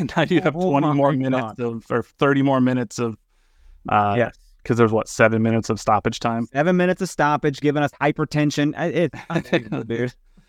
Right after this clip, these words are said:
Speaker 1: They
Speaker 2: Six
Speaker 1: did
Speaker 2: minutes, actually. There's six minutes.
Speaker 1: Six minutes. It, it felt like, I think they let it go to
Speaker 2: Oh, they did go another. You're right.
Speaker 1: Um, Sporting held on,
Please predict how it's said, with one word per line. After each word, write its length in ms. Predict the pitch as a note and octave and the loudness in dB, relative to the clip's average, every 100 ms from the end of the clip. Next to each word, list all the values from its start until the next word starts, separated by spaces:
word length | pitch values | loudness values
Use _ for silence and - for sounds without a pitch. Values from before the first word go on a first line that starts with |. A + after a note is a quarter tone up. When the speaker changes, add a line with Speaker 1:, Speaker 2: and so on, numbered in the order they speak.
| _ _ - | _ _ -4
Speaker 1:
They 160 | C3 B2+ | 0 2
Speaker 2:
Six 100 | G3 | 2
Speaker 1:
did 100 | C3 | 2
Speaker 2:
minutes, 240 | B2 G#2 | 0 0
actually. 260 | A2+ A2 A2+ | 0 0 -2
There's 140 | A#2 | -4
six 180 | C3 A2+ | -4 -4
minutes. 260 | G#2+ - - | -8 -12 -4
Speaker 1:
Six 220 | A#2+ - | -4 -2
minutes. 240 | A#2 A2 C#3 | -4 -4 -2
It, 120 | - | 0
it 160 | C#3+ B2+ | 0 2
felt 220 | D3+ D3 | 4 4
like, 120 | C#3+ | 4
I 80 | C3+ | 0
think 180 | D#3+ C#3+ | 0 0
they 160 | B2+ B2 | 0 -2
let 220 | B2+ A#2+ | -2 0
it 100 | A2+ | 0
go 180 | A2 A2+ | -2 -4
to 120 | A2 - | -4 -4
Speaker 2:
Oh, 220 | C3 C3 | -2 0
they 120 | C#3 | 0
did 220 | C#3 D3+ | 2 2
go 180 | C3 A#2+ | 2 2
another. 320 | A#2 A2+ G#2+ | 2 0 0
You're 140 | A2+ C3 | 0 0
right. 240 | G#2+ G#2+ _ _ _ _ B2+ | 0 -4 _ _ _ _ 4
Speaker 1:
Um, 420 | A#2+ A2+ G#2+ G#2+ _ _ _ _ _ _ _ _ | 6 6 4 -4 _ _ _ _ _ _ _ _
Sporting 360 | - - A#2+ C#3 | -8 0 2 2
held 240 | C#3 C#3+ | 2 2
on, 300 | D3 B2 G2+ | 4 0 -2